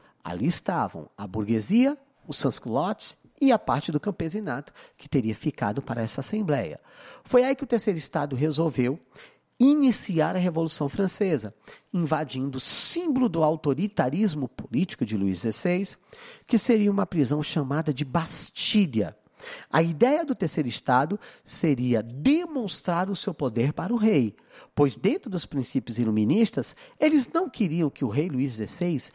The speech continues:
se afastasse do poder, pois eles respeitavam o princípio da legitimidade.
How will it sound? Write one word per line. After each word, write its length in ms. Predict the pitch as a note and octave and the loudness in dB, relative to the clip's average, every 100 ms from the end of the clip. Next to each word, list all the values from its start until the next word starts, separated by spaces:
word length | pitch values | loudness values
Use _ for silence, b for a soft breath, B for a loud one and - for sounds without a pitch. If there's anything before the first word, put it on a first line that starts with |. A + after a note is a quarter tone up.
| B | B
se 220 | B - F#2 | B -8 -6
afastasse 640 | - A2 - A2 D#3 - | -2 -4 0 2 2 0
do 100 | A3 | -4
poder, 500 | G#3+ D#4 A3+ D#3+ G#2+ b b b | -4 -2 0 0 -2 b b b
pois 160 | A#2 G#2 | -6 -4
eles 240 | G#2+ G2+ | -4 -4
respeitavam 720 | A2+ - C3+ A2+ D3+ F#3+ A3+ | -6 -2 -2 2 2 2 0
o 60 | A3 | -4
princípio 420 | D#3 B2+ G3+ - | -4 -4 -4 0
da 80 | D3 | 0
legitimidade. 880 | D#3 D3+ D3+ D#3+ D3 G#2 F2 D#2 | 0 -4 -6 -4 -2 -2 -4 -8